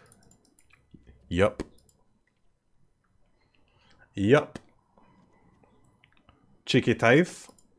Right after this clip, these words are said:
But this card has to be insane, right? <clears throat> I mean, you can just play this card in your deck and name Field of the Dead every single game. I'm playing an Alpine Moon.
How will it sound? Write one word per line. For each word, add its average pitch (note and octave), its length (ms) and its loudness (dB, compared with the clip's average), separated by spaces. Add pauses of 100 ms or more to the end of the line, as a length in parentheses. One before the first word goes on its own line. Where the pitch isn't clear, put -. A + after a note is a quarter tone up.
(2250)
But A#2 160 8
this - 200 8
card D3+ 280 8
has A2 240 6
to A#2 80 -2
be F#2+ 140 0
insane, F2 500 -2
right? F#2 220 -4 (260)
<clears throat> - 720 -14
I A#2+ 60 2
mean, G#2+ 160 0
you C3 80 4
can C3+ 160 0
just G#2 180 -4
play G#2 120 4
this F#2+ 180 2
card G2 240 2
in F#2 80 -2
your F2 100 0
deck F#2+ 300 -2
and F2 120 -4
name F2+ 200 -2
Field F#2 280 -2
of F2 60 0
the E2+ 80 -2
Dead F2 260 2
every F2 220 -2
single E2 300 -4
game. F2 240 -2 (2000)
I'm A2+ 140 -2
playing G2+ 200 2
an F2 80 -2
Alpine F#2 420 0
Moon. E2 240 -10